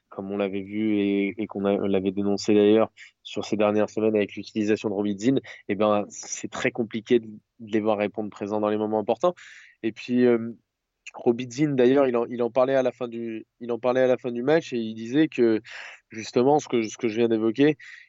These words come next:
que le fait que, alors, il, il a dit, ça n'était pas facile. Il, il n'a fait que trois entraînements avec nous, en parlant de,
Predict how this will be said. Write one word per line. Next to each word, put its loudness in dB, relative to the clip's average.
que 0
le 4
fait 2
que, 2
alors, 4
il, -4
il 0
a 2
dit, -6
ça -4
n'était 2
pas 2
facile. -4
Il, -6
il -4
n'a 2
fait 0
que 0
trois 0
entraînements 0
avec -2
nous, -2
en 0
parlant 2
de, -6